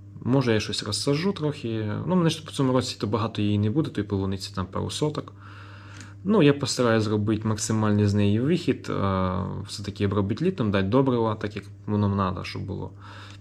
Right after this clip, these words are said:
Я думаю, якась тисяча друга може бути на весну.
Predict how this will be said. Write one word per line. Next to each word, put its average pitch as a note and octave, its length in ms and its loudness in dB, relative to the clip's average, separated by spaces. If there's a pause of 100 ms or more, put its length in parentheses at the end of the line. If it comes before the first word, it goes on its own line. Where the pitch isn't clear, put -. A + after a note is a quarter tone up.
(120)
Я D3+ 200 6
думаю, C#3+ 720 4 (760)
якась A2+ 360 2
тисяча D3+ 360 0
друга G#2 280 -2
може F#2 280 -4
бути - 280 -16 (380)
на F#2+ 140 0
весну. - 340 -6